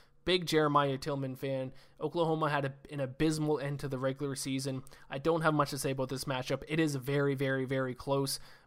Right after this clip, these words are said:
uh, but I'll go ahead and take the Tigers here at even money. Next, my next pick. I have two picks left, but this is, this is, this is my big one here. This is one I,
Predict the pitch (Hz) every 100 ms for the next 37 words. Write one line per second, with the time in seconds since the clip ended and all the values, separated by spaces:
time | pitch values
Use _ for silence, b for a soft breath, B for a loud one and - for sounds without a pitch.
0 | - 143 135 135 143 160 151 147 131 135
1 | - 135 131 127 127 - 131 127 127 135
2 | 131 123 123 113 - - 156 170 - -
3 | - - _ _ _ _ _ - _ _
4 | - - 135 143 170 - - - - -
5 | b b b b b b b b b _
6 | - 131 127 - 214 - 175 - 151 131
7 | - - 165 160 151 139 156 170 151 170
8 | 180 175 160 156 135 131 110 127 113 139
9 | 165 156 156 147